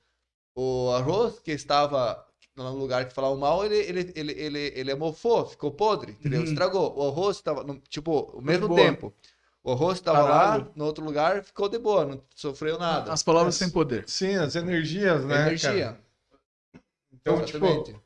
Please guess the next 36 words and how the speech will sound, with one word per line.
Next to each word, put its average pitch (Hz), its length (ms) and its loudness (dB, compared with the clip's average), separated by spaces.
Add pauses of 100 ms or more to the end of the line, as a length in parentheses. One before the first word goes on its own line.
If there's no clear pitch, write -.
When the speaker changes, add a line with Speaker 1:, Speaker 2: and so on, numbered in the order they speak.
(160)
Speaker 3:
tu 196 100 4
chega 220 300 4
em, 165 420 -2
em 156 80 -2
vários 185 320 2
locais 165 520 2
aí, 160 300 2
cara, 156 320 0
tu, 151 600 -2 (400)
tu 143 100 -6
sente 180 340 -4
uma 151 160 -4
energia 139 440 -2
pesada, 127 640 0
tu 123 140 -14
sente 139 320 -6
uma 135 140 -4
energia 120 760 0 (440)
ruim, 147 640 0
tu 131 100 -10 (180)
vai 156 240 2
em 160 40 -2
alguns 156 340 -2
locais, 147 380 -2
tu - 40 -18
sente 147 240 -10
uma 147 140 -10
energia 135 460 -2
boa. 135 460 -2 (480)
É, 131 680 -2 (560)
a - 60 -10
pessoa 285 520 -2
emana 214 480 2
uma 147 180 0
energia, 117 640 -4
né? 107 220 -6